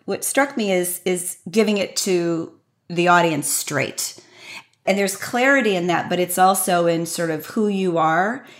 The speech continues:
and how you work, so that you, you take the, the artifice away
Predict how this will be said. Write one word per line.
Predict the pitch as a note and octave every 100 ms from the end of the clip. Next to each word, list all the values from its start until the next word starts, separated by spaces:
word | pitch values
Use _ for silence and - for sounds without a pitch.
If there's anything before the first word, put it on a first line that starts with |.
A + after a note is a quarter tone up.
| -
and | F#3+ F3+
how | F#3+ F#3
you | E3+ E3
work, | D#3 - - -
so | - - F#3+
that | F#3 E3+
you, | G3 F#3+ F#3 F#3 -
you | G3
take | F#3+ - B3 C4 C4
the, | - - -
the | F3+ F#3
artifice | - F3+ - - E3 -
away | D3+ D#3 D#3+ E3+ C4+ D#4+